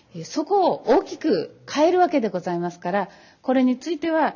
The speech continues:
しっかりと国会でも検証してまいりたいと思いますので、えー、ぜひ、えー、委員会への報告をお願いしたいと思います。次の質問に移りますけれども、前回ですね、我が党の松下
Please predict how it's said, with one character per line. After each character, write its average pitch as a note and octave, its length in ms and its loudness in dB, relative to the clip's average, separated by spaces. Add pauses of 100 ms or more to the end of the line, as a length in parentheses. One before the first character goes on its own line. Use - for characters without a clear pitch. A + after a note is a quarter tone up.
(160)
し - 140 -20
っ - 20 -20
か D#4 120 0
り E4+ 140 2
と F#3 460 -2
国 G3 140 -10
会 G3 260 2
で B3 80 4
も C4 340 6 (280)
検 A#3+ 260 4
証 A#3 160 -2
し - 80 -20
て A#3+ 100 -4
ま B3+ 140 -2
い B3+ 40 -2
り B3 60 -8
た B3 140 -4
い A3+ 60 -8
と F3 180 -10
思 B3 240 -2
い F#4 40 -2
ま F#4 120 -4
す C4 120 -10
の G3+ 120 -6
で、 F3 180 -6 (380)
え F3 260 -6
ー、 - 20 -20
ぜ A#3 100 -6
ひ、 - 360 -8 (100)
え - 40 -12
ー、 - 20 -10 (200)
委 E3+ 80 -2
員 E3 120 2
会 D#3+ 220 -2
へ A#3 80 2
の C4 140 4
報 G#3 140 -2
告 F3+ 280 -4
を - 180 -2
お E3+ 100 -4
願 E3+ 220 0
い D#3+ 60 -2
し - 20 -18
た E3 100 -6
い D3+ 60 -6
と D#3 100 -12
思 D3+ 140 -6
い C#3+ 60 -10
ま E3+ 120 -8
す。 - 160 -16 (800)
次 E4+ 220 4
の E4 100 8
質 C4 220 -4
問 A3+ 240 -4
に B3+ 160 0
移 G3+ 280 -8
り G#3+ 120 -2
ま G#3+ 120 -2
す - 120 -14
け F#3+ 100 -6
れ F3+ 100 -2
ど F#3 120 -4
も、 G#3 260 0 (1300)
前 G#4+ 200 -2
回 A3 200 -2
で E3 140 -10
す - 120 -14
ね、 F#3+ 220 -2
我 G#3+ 80 0
が D4 140 2
党 G3+ 180 -2
の E3+ 260 0
松 B3+ 300 -2
下 - 440 0